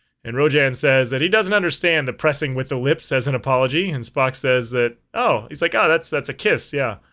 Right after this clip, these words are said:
So Spock says that such apologies are usually between two people that have some affection for each other. Rojan argues that Kalinda has no affection for Kirk,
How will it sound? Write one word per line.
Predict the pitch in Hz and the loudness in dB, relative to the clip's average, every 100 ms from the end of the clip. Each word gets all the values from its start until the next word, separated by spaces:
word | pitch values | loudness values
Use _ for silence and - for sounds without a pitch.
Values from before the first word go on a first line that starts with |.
| _ _ _ _ | _ _ _ _
So | _ 127 | _ -8
Spock | 123 160 147 | 0 0 0
says | 170 151 127 | 2 2 2
that | 135 120 | -2 0
such | 208 190 | 0 0
apologies | 143 165 160 139 135 | 0 2 4 2 0
are | 131 | 0
usually | 135 139 147 | 0 0 -2
between | 117 147 135 | -4 -6 -6
two | - 160 | -6 -4
people | 160 131 | -4 -4
that | 127 | -2
have | 123 131 | -2 -2
some | - 117 | -2 -6
affection | - - - 135 | -4 -4 -2 -6
for | - | -6
each | 113 113 | -8 -6
other. | 107 95 - _ _ _ _ _ _ _ _ 127 | -6 -8 -10 _ _ _ _ _ _ _ _ -2
Rojan | 139 139 127 | -2 2 2
argues | 127 135 120 120 | 2 2 0 -2
that | 110 117 _ | -4 -6 _
Kalinda | - 160 160 131 | -4 0 2 2
has | 127 139 117 | 2 0 0
no | 120 | -4
affection | 107 - 120 - 104 | -4 -2 -4 -4 -10
for | 120 | -12
Kirk, | - 156 151 | 0 2 2